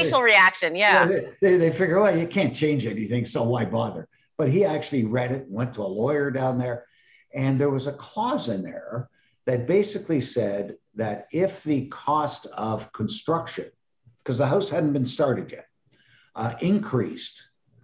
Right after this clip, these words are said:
Speaker 2: uh, during the, uh, the course of construction or from the day they signed the agreement to the day they closed. Uh, and then there was a fairly complex way of calculating how much the price would go up.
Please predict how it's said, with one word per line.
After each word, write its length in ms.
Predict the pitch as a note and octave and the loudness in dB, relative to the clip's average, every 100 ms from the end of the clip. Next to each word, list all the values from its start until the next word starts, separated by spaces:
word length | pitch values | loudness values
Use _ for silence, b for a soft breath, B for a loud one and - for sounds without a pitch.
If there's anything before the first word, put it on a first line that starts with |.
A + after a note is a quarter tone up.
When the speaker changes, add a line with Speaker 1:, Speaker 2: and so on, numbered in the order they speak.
| _ | _
Speaker 2:
uh, 360 | - G#2+ G#2 G#2 - | -6 -4 -2 -4 -10
during 420 | - B2 D3+ C#3 A#2+ | -2 2 2 2 2
the, 420 | A#2+ A#2 A2+ A2 | 0 0 0 -2
uh, 220 | G#2 G#2+ - | -2 -4 -6
the 80 | G#2+ | -10
course 420 | - - D#3 D#3 | -8 -2 -2 -2
of 120 | C3 | -6
construction 580 | - B2+ - C3 B2+ C#3 | -4 -4 -2 -4 -4 -4
or 80 | A2 | -4
from 180 | - A2+ | -2 -2
the 80 | G#2 | 0
day 220 | C3+ C#3 | 0 0
they 140 | C3 | 0
signed 340 | A#2+ B2+ B2 A#2 | -2 -2 -2 -2
the 60 | |
agreement 420 | A2 A#2+ B2+ C3 - | -4 -2 0 0 -4
to 80 | |
the 100 | A2 | -10
day 200 | F#2+ A#2 | -6 -4
they 100 | A2+ | -2
closed. 540 | G2 - C#3+ D#3+ E3 - _ b b b b - | -6 -10 -6 -4 -6 -12 _ b b b b -6
Uh, 300 | A2+ A2 A2 | -4 -2 0
and 120 | A#2+ | 0
then 140 | C3 | 2
there 80 | C#3+ | 2
was 180 | C#3 C3 | 0 -2
a 40 | |
fairly 360 | B2 - G#3 F#3+ | -6 -2 0 0
complex 540 | - D4 - G3+ G3 | -2 -4 -2 -2 -2
way 260 | C3+ D#3+ D3 | -2 0 0
of 200 | A#2 - | -2 -6
calculating 800 | - C3 - B2+ A#2 A2+ A#2 A#2 b b _ | -6 -6 -4 0 0 0 -4 -6 b b _
how 220 | - F3+ | -4 0
much 320 | D#3 D3 - | 0 0 -6
the 80 | - | -10
price 420 | - C#3 B2+ - | -6 -4 -4 -6
would 120 | G#2+ | -8
go 200 | G2 G2+ | -4 -4
up. 300 | G#2+ - - | -4 -6 -14